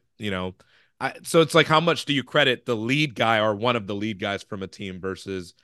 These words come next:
that's where, for me, like, the Derek White part of the conversation, I love Derek White. He's one of my three or four favorite players in the league because of all the different things he does,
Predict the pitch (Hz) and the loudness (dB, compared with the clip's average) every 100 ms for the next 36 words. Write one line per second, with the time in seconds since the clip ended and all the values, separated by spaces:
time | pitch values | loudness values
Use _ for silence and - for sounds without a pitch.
0 | _ _ _ - 120 170 185 147 156 131 | _ _ _ -6 2 2 2 2 2 2
1 | 127 117 123 110 107 - 101 113 110 104 | -2 -2 -2 0 -2 -4 -2 0 0 -2
2 | 107 107 - - 110 101 98 104 101 110 | -2 -2 -4 -4 -2 -2 -6 -6 -6 -4
3 | 104 107 101 - _ _ - 151 131 135 | -4 -6 -14 -18 _ _ 2 4 6 4
4 | 113 120 110 117 110 104 117 113 104 120 | 4 2 2 0 0 -2 -4 -2 -4 0
5 | 117 - 113 110 101 104 117 104 98 98 | -2 0 -2 -2 -4 -4 -4 -2 -2 -6
6 | 90 95 120 98 90 - - 107 143 143 | -6 -2 0 0 -2 -8 -10 -4 0 0
7 | 101 101 95 95 - 101 101 92 95 92 | 0 -2 -2 -6 -8 -10 -10 -10 -8 -8
8 | 90 | -10